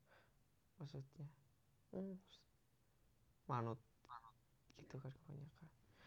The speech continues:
Aku lebih suka berdiskusi. Kamu sukanya apa? Sukanya ini, oh gitu, iya gitu. Jadi,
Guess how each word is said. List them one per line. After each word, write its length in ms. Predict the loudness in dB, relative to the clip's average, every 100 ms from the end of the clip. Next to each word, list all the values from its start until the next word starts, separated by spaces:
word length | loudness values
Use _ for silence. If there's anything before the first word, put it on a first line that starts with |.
| -14 -4
Aku 140 | 0 4
lebih 160 | 4 4
suka 240 | 0 -2 -4 -10 -20 -20 -20 -20 -20 -20 -20 -16 -4
berdiskusi. 1600 | 2 4 2 -2 -12 -16 -16 -16 -14 2 2 2 -8 -8 -6 -6 -8 -2
Kamu 280 | 0 2
sukanya 400 | 2 0 -2 -4 -4
apa? 680 | -4 -4 -8 -16 -4 0 0 -2 -8 -14 -14 -14
Sukanya 480 | -4 -2 0 -2 0
ini, 380 | 0 2 0 -2 -2
oh 80 | -2 -2 -2
gitu, 340 | -4 -6 -10 -4
iya 320 | 0 2 2 2 -2
gitu. 220 | -6 -14 -16 -20 -20 -20 -20 -20 -20 -20 -16 -8 -4 4 6 4 -4 -16 -16 -14 -12 -12 -12 -12 -16 -18 -20 -20 -20 -20 -14
Jadi, 320 | 2 2 2